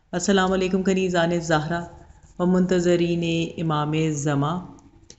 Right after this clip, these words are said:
आज नौ रजबुल मुरज्जब और रवायात के मुताबिक आज यौम विलादत बासआदत है शहज़ादा अली असगर अलैहिस्सलाम की। शहीद मोहसिन नकवी ने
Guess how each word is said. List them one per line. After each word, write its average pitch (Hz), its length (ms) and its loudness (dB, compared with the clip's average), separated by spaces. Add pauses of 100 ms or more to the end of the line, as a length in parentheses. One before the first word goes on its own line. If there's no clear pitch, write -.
(420)
आज 165 520 4 (460)
नौ 160 800 0
रजबुल 143 540 -2
मुरज्जब 139 600 -4 (880)
और 147 400 0
रवायात 143 880 -2
के 156 100 -4
मुताबिक 139 720 -4 (160)
आज 143 500 -4 (240)
यौम 143 400 0
विलादत 139 520 -4
बासआदत 135 840 -6
है 147 140 -6 (320)
शहज़ादा 139 720 -4 (140)
अली 135 260 -4
असगर 135 520 -6
अलैहिस्सलाम 143 840 -8
की। 170 240 -8 (320)
शहीद 208 520 4
मोहसिन 180 440 2
नकवी 165 340 -4
ने 165 120 -2